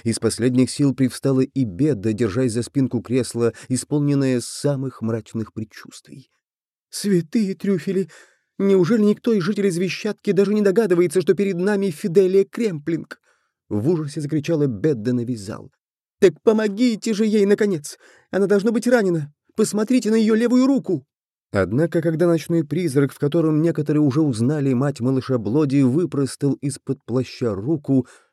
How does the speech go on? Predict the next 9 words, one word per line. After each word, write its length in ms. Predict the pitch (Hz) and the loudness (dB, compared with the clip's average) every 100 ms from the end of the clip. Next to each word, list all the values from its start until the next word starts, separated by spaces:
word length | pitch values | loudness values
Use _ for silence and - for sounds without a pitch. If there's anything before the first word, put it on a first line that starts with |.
| _ | _
оказалось, 500 | - 92 95 170 156 | -6 -4 -2 0 -2
что 180 | - 156 | -2 -2
в 40 | |
окровавленных 760 | 160 147 143 160 151 139 131 - | 0 2 2 2 2 2 2 -2
пальцах 500 | 156 156 113 139 117 | -4 -2 -2 -2 -2
зажато 460 | 95 98 135 147 | -2 -2 -2 -4
что-то 320 | 135 - 147 139 | -6 -6 -4 -2
вроде 300 | 127 117 120 | -2 -2 -4
игрушки. 540 | - 120 - - - | -6 -10 -12 -20 -20